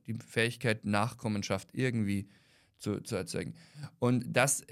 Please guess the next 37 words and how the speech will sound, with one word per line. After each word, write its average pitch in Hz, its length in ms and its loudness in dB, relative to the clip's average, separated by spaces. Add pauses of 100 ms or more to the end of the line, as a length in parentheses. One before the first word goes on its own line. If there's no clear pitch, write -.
(120)
gehört 127 300 2
natürlich 131 340 0
in 127 120 0
eine 120 160 2
stabile 117 440 0
Beziehung, 110 520 0
in 101 160 -2
eine 104 200 0
stabile 107 420 0
Beziehung 107 380 -2
zwischen 101 260 -4
Mann 98 160 -2
und 98 100 -4
Frau. 110 360 0
Da 98 180 -4
gehört 104 280 -4
es 104 140 -4
hin 165 380 0 (420)
und 117 160 0
das 120 120 2
ist 120 140 0
ein 104 260 2
Grund, - 380 -8
ne? 113 160 -4 (480)
Ein 101 100 0
anderer 151 340 2
Grund 160 280 0
ist 151 140 0
natürlich 143 460 2
einfach 135 300 0 (140)
der, 139 360 4 (300)
wenn 123 140 2
du 131 100 2
auf 117 140 2
die 120 100 -2
Sexualität 107 720 0
schaust, - 640 0